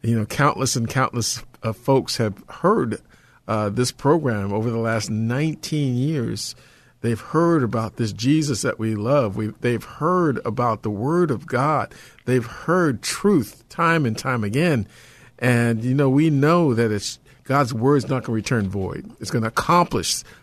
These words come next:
something. It's gonna touch a life. It's gonna bring healing. It's gonna bring restoration, deliverance. It's gonna bring direction and power to lives and touch hearts and change things. And we know that you can be a part of that change by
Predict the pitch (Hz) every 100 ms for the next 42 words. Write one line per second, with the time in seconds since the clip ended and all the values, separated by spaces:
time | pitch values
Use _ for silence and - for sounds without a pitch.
0 | _ - 131 135 - - - 110 151 127
1 | - - 170 - 123 110 131 101 101 -
2 | 131 117 120 113 117 156 160 110 107 -
3 | 127 117 120 120 123 123 117 151 147 120
4 | 104 120 135 147 135 98 - - - -
5 | - - 143 113 143 135 120 107 131 -
6 | - 143 113 104 - - 175 180 165 120
7 | 90 - - _ - 131 123 143 160 147
8 | 104 98 110 - - - - 165 170 135
9 | - - - - - - - 117 107 -
10 | - 165 175 160 123 107 - - 98 87
11 | 101 117 - 117 120 143 139 143 139 123
12 | 107 - - - - 135 120 110 90 135
13 | 175 165 135 107 113 - - 120 104 104
14 | 104 - - 117 87 85 - - - 92
15 | 110 101